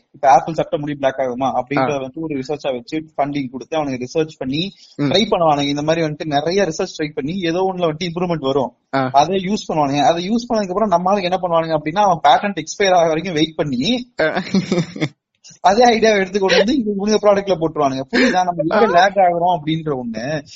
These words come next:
Speaker 2: ம்.
Speaker 1: இப்ப அவன்கிட்ட வந்துட்டு நூறு கோடி ப்ராஃபிட் வந்ததுன்னா அவன்
Speaker 2: ம்.
Speaker 1: அதுல வந்துட்டு ஒரு பார்ட்டை வந்துட்டு ரிசர்ச் இன்வெஸ்ட் பண்றான். நீ, நீ நூறு கோடி நீ தான் வச்சிருக்கிற.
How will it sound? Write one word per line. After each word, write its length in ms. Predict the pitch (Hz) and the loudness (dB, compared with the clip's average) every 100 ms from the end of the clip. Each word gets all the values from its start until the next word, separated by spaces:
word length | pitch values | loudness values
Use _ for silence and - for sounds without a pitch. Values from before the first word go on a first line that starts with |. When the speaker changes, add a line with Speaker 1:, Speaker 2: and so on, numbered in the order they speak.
| - | -2
Speaker 2:
ம். 80 | |
Speaker 1:
இப்ப 280 | 151 143 117 | 2 4 4
அவன்கிட்ட 240 | 139 185 202 | 2 2 0
வந்துட்டு 240 | 180 190 | 0 -2
நூறு 240 | 196 185 | -4 -2
கோடி 180 | 180 196 | -2 -4
ப்ராஃபிட் 360 | 220 156 165 160 | -2 -2 -2 -4
வந்ததுன்னா 760 | 156 143 135 131 113 151 240 220 | -6 -4 -6 -4 -2 0 0 0
அவன் 180 | 135 151 | -2 0
Speaker 2:
ம். 40 | |
Speaker 1:
அதுல 240 | 175 165 165 | 2 0 -2
வந்துட்டு 240 | 160 - | -6 -6
ஒரு 180 | 214 170 - | -6 -4 2
பார்ட்டை 280 | 156 196 | 2 2
வந்துட்டு 240 | 196 170 180 | -2 -4 -4
ரிசர்ச் 280 | 165 170 165 | -4 -6 -8
இன்வெஸ்ட் 320 | 185 185 160 | -8 -8 -8
பண்றான். 180 | 139 131 | -4 -4
நீ, 220 | 160 220 | -4 -4
நீ 360 | 202 175 185 202 | -6 -8 -8 -6
நூறு 220 | 196 226 | -4 -4
கோடி 180 | 208 208 | -4 -4
நீ 100 | 196 | -2
தான் 120 | 208 | -2
வச்சிருக்கிற. 360 | 175 156 131 | -4 -4 -4